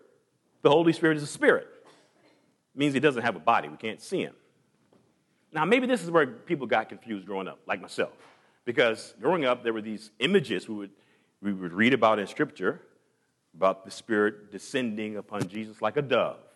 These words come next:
being compared to wind and fire, these inanimate objects. And so for me as a kid, you're thinking, "This is it."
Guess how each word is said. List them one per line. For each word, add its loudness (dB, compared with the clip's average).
being 2
compared 2
to 0
wind 2
and -2
fire, 2
these 0
inanimate 0
objects. 0
And -2
so 2
for 0
me 2
as 0
a -6
kid, 2
you're -6
thinking, -4
"This -8
is -12
it." -2